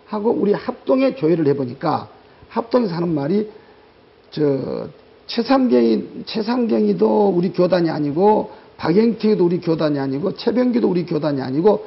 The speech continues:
다 아니다. 그러면 누구냐면 우리 교단에서 유광수 목사를 이단으로 제재한 사람은 박용규 교수다.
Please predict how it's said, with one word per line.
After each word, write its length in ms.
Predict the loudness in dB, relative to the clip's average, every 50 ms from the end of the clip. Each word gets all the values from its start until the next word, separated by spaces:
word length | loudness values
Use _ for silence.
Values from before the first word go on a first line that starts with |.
| -12 -12
다 140 | -6 -2 0
아니다. 340 | 2 2 2 2 0 -4 -8 -14 -20 -20 -20 -20 -20 -8 -2
그러면 340 | 2 4 4 4 4 4 2
누구냐면 480 | 2 2 2 4 4 2 2 2 2
우리 240 | 2 4 4 4 4
교단에서 840 | 2 0 0 2 4 4 4 4 2 0 -2 0 2 2 2 2 0 -4 -12 -20 -20 -20 -20 -20 -20 -20 -20 _ -20 -20 _ _ -12 _ 0
유광수 380 | 2 4 4 4 2 2 0 -2
목사를 460 | -2 -2 -2 0 2 2 2 2 0 -2
이단으로 500 | -2 -2 0 0 0 2 2 0 0 0
제재한 400 | 0 -2 -2 -2 -2 -2 -2 -2
사람은 500 | -4 -6 -6 -6 -2 0 2 2 0 0 -4 -12 -8
박용규 500 | -4 -2 2 4 6 6 8 8 6 6
교수다. 420 | 4 2 2 0 -4 -12 -14 -14